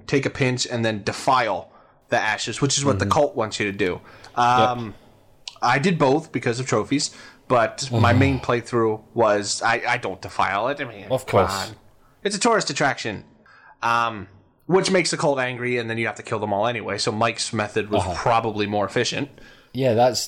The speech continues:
Speaker 2: that, that's what I was speaking about. Sorry, I did that one. I, I didn't defile the ashes. Um, if you've got Liliana and your crew and you defile the ashes, you lose her as well.
Speaker 1: I ca-, I can see that, yeah.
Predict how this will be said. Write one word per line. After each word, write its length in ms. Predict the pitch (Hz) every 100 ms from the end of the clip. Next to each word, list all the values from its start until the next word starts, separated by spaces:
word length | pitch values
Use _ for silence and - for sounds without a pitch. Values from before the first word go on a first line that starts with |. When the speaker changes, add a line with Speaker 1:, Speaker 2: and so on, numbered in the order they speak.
| -
Speaker 2:
that, 340 | 127 127 -
that's 300 | 117 120 95
what 80 | 110
I 80 | 104
was 160 | 107 104
speaking 300 | - 107 113
about. 180 | 107
Sorry, 240 | - 110 101
I 220 | 95 107
did 240 | 104 101
that 240 | 98 95 98
one. 340 | 107 101 95 - _ _ -
I, 200 | 104 98 - -
I 80 | 101
didn't 420 | 92 104 92 101
defile 380 | 95 - 107 98
the 80 | 95
ashes. 380 | 95 92 110 98 - - - - -
Um, 340 | 113 110 107 107
if 180 | 110 -
you've 120 | 107
got 220 | - 123 117
Liliana 720 | 117 107 101 101 107 117 110 _ _ _ _ _ 113
and 180 | 104
your 140 | 104 98 - _ -
crew 420 | - 127 131 139
and 200 | - 101
you 80 | 101
defile 400 | 95 - 107 101
the 120 | 101
ashes, 560 | 101 107 - 117 101 -
you 140 | 101
lose 220 | 101 101 -
her 160 | 95
as 160 | 92 87
well. 300 | 87 90 90 _ _ - - - - -
Speaker 1:
I 280 | 349 427 466 453
ca-, 120 | 659
I 40 | 349
can 140 | 403
see 180 | - 220
that, 280 | 139 131 -
yeah. 240 | 117 113